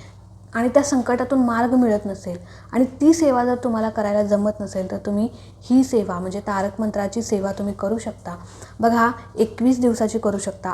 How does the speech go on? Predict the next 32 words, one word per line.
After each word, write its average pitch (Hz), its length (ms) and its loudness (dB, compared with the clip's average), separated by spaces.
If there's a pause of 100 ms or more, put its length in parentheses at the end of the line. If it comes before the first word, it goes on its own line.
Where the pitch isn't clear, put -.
अकरा 208 260 0
दिवस, 220 320 -2
म्हणजे 214 240 0
या 214 140 2
तारक 208 340 -2
मंत्राचं 208 360 -4
जे 220 120 -2
अनुष्ठान 233 500 0
आहे 180 480 -8 (140)
ते 233 260 4
अकरा 233 300 0
दिवसाचं, 208 560 0 (180)
एकवीस 240 360 0
दिवसाचं, 202 480 0 (140)
एक्कावन्न 226 480 0
दिवसाचं, 208 460 -2 (100)
एकशे 202 260 -6
आठ 202 260 -2
दिवसाचं, 185 420 -8 (480)
यापैकी 233 420 2
तुम्ही 226 320 2
जेवढे 214 440 4
तुम्हाला 220 420 0
दिवस 202 280 -2 (100)
जमतील 196 400 -6
तेवढ्या 202 260 0
दिवसाचं 202 520 -2
अनुष्ठान 196 460 -6
तुम्ही 202 220 -6
करू 208 240 -4
शकता. 202 380 -10 (400)
पण 269 200 6